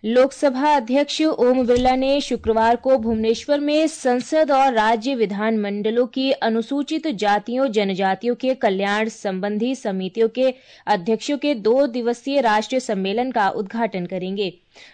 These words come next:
लोकसभा सचिवालय ने एक बयान में कहा कि श्री बिरला इस अवसर पर एक प्रदर्शनी का उद्घाटन और एक स्मारिका का विमोचन भी करेंगे। सम्मेलन का विषय है अनुसूचित जातियों और अनुसूचित जनजातियों के कल्याण, विकास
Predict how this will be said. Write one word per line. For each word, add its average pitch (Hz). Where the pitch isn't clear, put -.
लोकसभा 220
सचिवालय 208
ने 240
एक 196
बयान 196
में 190
कहा 214
कि 233
श्री 185
बिरला 208
इस 220
अवसर 202
पर 214
एक 190
प्रदर्शनी 185
का 208
उद्घाटन 190
और 269
एक 226
स्मारिका 202
का 233
विमोचन 175
भी 202
करेंगे। 233
सम्मेलन 226
का 262
विषय 202
है 262
अनुसूचित 294
जातियों 214
और 294
अनुसूचित 208
जनजातियों 185
के 247
कल्याण, 196
विकास 190